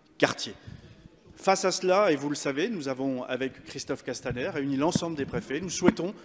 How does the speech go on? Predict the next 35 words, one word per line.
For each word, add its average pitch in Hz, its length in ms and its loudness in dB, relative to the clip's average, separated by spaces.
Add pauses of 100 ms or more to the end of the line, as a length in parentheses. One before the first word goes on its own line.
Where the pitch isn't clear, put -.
(140)
que 143 80 -8
ce 151 140 -2
soit 170 180 4
un 160 80 4
axe 170 200 2
prioritaire 170 760 6
de 131 80 -2
leur 123 300 0
action, - 380 -6 (280)
comme 240 160 6
cela 220 360 10
a 175 60 6
d'ailleurs 165 280 4
été 147 140 0
expérimenté 139 680 -2
déjà 190 320 -2 (640)
à 147 80 4
bas 156 140 6
bruit 196 200 0
depuis 165 200 -6
février 196 440 2
deux 170 100 0
mille 156 160 0
dix-huit 147 300 -4
dans 175 120 0
une 143 220 -2
quinzaine 147 400 0
de 131 80 -4
quartiers. 131 420 -4 (220)
Et 135 40 -4
nous 151 200 2
allons 165 200 6
engager 160 360 4
des 147 140 -2
actions 147 360 -2